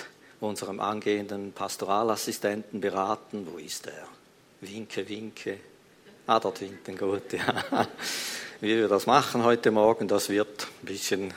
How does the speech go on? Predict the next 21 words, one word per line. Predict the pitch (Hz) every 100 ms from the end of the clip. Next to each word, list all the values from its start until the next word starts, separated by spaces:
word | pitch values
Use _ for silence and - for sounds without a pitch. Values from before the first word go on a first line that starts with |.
| -
spontan | - 101 95 123 139
und | 123 107
improvisiert | 110 101 98 95 95 104
sein, | - 101
aber | - 110 110
es | 117
kommt | - 113 123 120
auf | 104
den | 101
Inhalt | 104 135 123 110 110
an. | - - - 127 131
Es | -
kommt | - 117 123
ja | 101
nicht | 117 -
darauf | 95 92 -
an, | 95 101
ob | 95 92
alles | 101 95 -
jetzt | 90 -
genau, | - 104 110 110